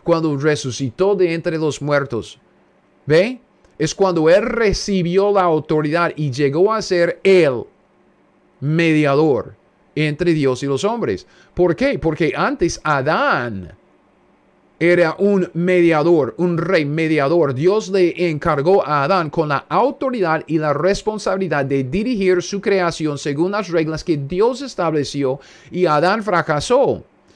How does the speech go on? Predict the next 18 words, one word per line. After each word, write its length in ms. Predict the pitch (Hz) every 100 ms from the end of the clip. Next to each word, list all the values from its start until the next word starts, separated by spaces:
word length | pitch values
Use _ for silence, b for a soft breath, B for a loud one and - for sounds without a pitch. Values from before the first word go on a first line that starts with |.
| b b b
Y 100 | 160
así 320 | 175 170 208 247
vemos, 420 | 233 302 226 -
igual 440 | 185 147 180 220 147
Noé, 580 | 170 180 208 262 147
cuando, 540 | - 165 165 180 156 131
cuando 240 | 170 151
después 340 | 143 131 180 190
del 160 | 208
diluvio, 480 | 165 175 214 247 151
cuando 280 | 131 151 143
Dios 320 | 143 180 208
le 180 | 180 180
entregó, 500 | 165 165 151 202 170
le 240 | 123 160 139
dispensó 840 | 185 214 - 196 180 143 214 208
a 80 | 180
Noé 580 | 151 156 226 220 165